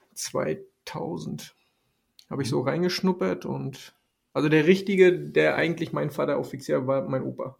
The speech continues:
Speaker 1: das muss man sagen. Der ist zu jedem Eisspeedway-Rennen, der ist zu jedem Speedway-Rennen gefahren, zu jedem
Speaker 2: Mhm.
Speaker 1: Sandbahnrennen. Haufen Fotos auch noch mit seinem Wig und Padebize nie ausgelassen.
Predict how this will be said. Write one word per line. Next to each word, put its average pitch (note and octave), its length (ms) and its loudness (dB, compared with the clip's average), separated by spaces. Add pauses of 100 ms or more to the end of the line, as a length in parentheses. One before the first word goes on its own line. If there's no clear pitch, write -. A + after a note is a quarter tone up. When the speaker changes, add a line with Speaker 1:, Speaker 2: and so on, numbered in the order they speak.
Speaker 1:
das - 140 -14
muss C3 100 -4
man C3 160 -2
sagen. C3 240 -4
Der B2 120 -2
ist A#2+ 160 -4
zu C#3+ 100 -2
jedem D3+ 220 0
Eisspeedway-Rennen, D3+ 760 -2
der C3+ 120 -2
ist A#2+ 120 -4
zu C#3+ 100 -4
jedem C#3+ 380 -2
Speedway-Rennen C#3 600 -6
gefahren, C3+ 340 -8
zu - 80 -14
jedem A#2 160 0
Speaker 2:
Mhm. A#2 60 0
Speaker 1:
Sandbahnrennen. C#3 800 -2 (460)
Haufen C#3+ 240 0
Fotos D3 400 -6
auch C#3 100 -2
noch C3+ 120 -2
mit C3+ 140 -4
seinem C3+ 300 -4
Wig D3 220 -4
und C3 160 -6
Padebize C#3 500 -4
nie C#3 160 -6
ausgelassen. C3 680 -4